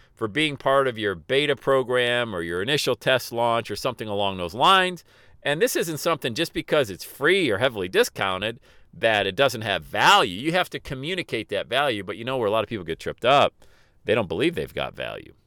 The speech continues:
You know, imagine that. You wanna get started in your own business and you don't believe that you actually have that value, and you're going to allow the customer to kinda drive that train or that prospect to drive that train.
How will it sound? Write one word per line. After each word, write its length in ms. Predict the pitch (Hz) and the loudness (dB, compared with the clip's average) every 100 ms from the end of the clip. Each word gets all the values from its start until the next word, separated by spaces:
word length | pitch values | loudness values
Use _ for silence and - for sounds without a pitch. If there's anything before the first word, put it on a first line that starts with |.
| _ - | _ -10
You 140 | 85 | -4
know, 100 | 95 | 0
imagine 400 | 110 117 135 110 | 4 6 6 2
that. 220 | 127 127 | 0 0
You 80 | 87 | 0
wanna 200 | 98 107 | -2 -2
get 120 | 98 | -2
started 460 | - - 107 120 98 | -4 2 4 4 0
in 100 | 95 | -2
your 160 | 87 92 | -2 -2
own 220 | 104 87 | -2 0
business 480 | 120 123 92 92 87 | -2 -2 -4 -8 -6
and 80 | |
you 60 | 87 | -4
don't 180 | 101 101 | -4 -4
believe 320 | 90 104 104 | -4 -2 -2
that 100 | 85 | -6
you 180 | 95 98 | -2 2
actually 400 | 104 104 98 92 | 2 2 -4 -4
have 280 | 107 98 85 | 0 -2 -2
that 220 | 87 69 | -6 -2
value, 600 | 98 135 151 98 85 90 _ - - _ 110 | 0 2 2 0 -4 -8 _ -20 -20 _ -2
and 160 | 113 | 0
you're 160 | 117 160 | 0 0
going 380 | 143 156 170 151 | 0 0 -2 -2
to 180 | 135 | -2
allow 280 | 113 120 120 | 2 4 4
the 80 | 104 | 2
customer 440 | - 156 - 113 | 0 -2 -2 -6
to 60 | 101 | -6
kinda 240 | 123 104 | -4 -4
drive 400 | 80 98 101 110 | -4 0 2 2
that 180 | 98 95 | 0 -2
train 320 | - 131 147 | -2 -2 -2
or 80 | 113 | -2
that 220 | 95 92 | -2 -4
prospect 560 | - 123 151 - 90 - | -2 0 0 -2 -4 -4
to 60 | 82 | -6
drive 340 | 98 92 85 | -2 -2 -2
that 180 | 82 - | -4 -4
train. 320 | 160 185 | -2 0